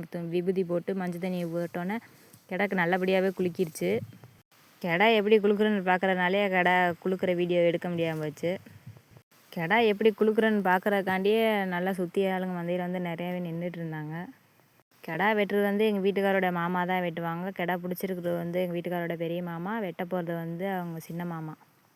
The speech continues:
கிடா வெட்டுறதும் எடுத்த உடனே வெட்டிட முடியாது. அது வந்து சாமி வந்து அருள் வந்தா தான் வெட்ட முடியும். அதே மாதிரி தான் சாமி சன்னதிக்கு நேரா நின்னு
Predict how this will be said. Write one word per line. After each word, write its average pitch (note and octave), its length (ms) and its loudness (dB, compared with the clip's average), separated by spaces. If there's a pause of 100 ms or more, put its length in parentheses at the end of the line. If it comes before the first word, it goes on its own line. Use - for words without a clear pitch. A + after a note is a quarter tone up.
(580)
கிடா F#3 260 2
வெட்டுறதும் A3 600 2
எடுத்த F#3 320 0
உடனே G#3+ 240 2
வெட்டிட G3 340 0
முடியாது. F3+ 540 0 (120)
அது F3+ 200 0
வந்து F3 200 -4
சாமி F#3 420 -2
வந்து F3+ 220 -2
அருள் F3 260 0
வந்தா F3 320 -2
தான் F3+ 220 -4
வெட்ட E3+ 240 -6
முடியும். F3 320 -6
அதே E3+ 200 -6
மாதிரி F3 200 -6
தான் F#3+ 200 -4
சாமி F#3 400 -4
சன்னதிக்கு F3 500 -4
நேரா F3+ 260 -4
நின்னு F3 380 -6